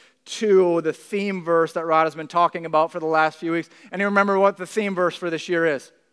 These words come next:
You are a, that's the beginning of it. Yes, First Peter two nine. Who knows it? You are a what? A chosen people, a royal priesthood,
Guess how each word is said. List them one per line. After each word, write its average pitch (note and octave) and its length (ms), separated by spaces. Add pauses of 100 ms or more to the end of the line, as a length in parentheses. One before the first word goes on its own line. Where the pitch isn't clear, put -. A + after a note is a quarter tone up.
(4000)
You G3 240
are G3+ 180
a, G3+ 280
that's - 260
the F#3+ 80
beginning G#3 340
of F#3 80
it. C#3 160
Yes, F#3+ 300
First G3+ 260
Peter G#3 180
two A#3 280
nine. G#3 380
Who G#3 120
knows A3 240
it? F3+ 160 (560)
You F#3+ 160
are G#3 100
a G3+ 80
what? G#3 360 (1700)
A - 40
chosen G#3+ 420
people, A3 520 (1600)
a D3 100
royal G3+ 280
priesthood, A3 800